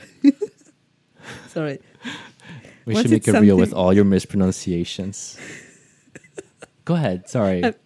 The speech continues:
Speaker 1: I'm not good at language anyway. <laughs>
Speaker 2: Uh, but what are you good at to begin with?
Speaker 1: <laughs>
Speaker 2: Oh! <laughs> I'm just kidding. Go ahead.
Speaker 1: Oh, God. Why are we friends? <laughs>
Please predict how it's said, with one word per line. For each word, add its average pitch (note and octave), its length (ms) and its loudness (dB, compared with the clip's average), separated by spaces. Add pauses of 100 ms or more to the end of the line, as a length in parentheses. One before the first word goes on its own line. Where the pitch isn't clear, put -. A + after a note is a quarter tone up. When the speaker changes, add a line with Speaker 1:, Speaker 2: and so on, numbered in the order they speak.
(140)
Speaker 1:
I'm B3 120 0
not C4 140 2 (100)
good A#3+ 200 4
at A#3 140 4
language E3+ 600 -2
anyway. A#2 400 -2
<laughs> - 40 -20 (920)
Speaker 2:
Uh, C#3+ 100 -12 (180)
but A#2 300 -4
what B2 280 -2
are A2+ 60 -2
you A2 120 -2
good B2 200 -2
at G2 220 -2
to - 100 -16
begin G2+ 300 -10
with? G2+ 260 -14 (300)
Speaker 1:
<laughs> - 840 -14 (260)
Speaker 2:
Oh! F#4+ 1600 0
<laughs> - 40 -20
I'm F4 80 -8
just - 200 -20
kidding. A2+ 160 -10
Go - 100 -14
ahead. - 200 -20 (480)
Speaker 1:
Oh, C4 140 -6
God. F3+ 480 -10 (340)
Why A#3 360 0
are D#4 60 2
we C#4 160 2
friends? F#3+ 800 -8 (580)
<laughs> C4+ 100 -4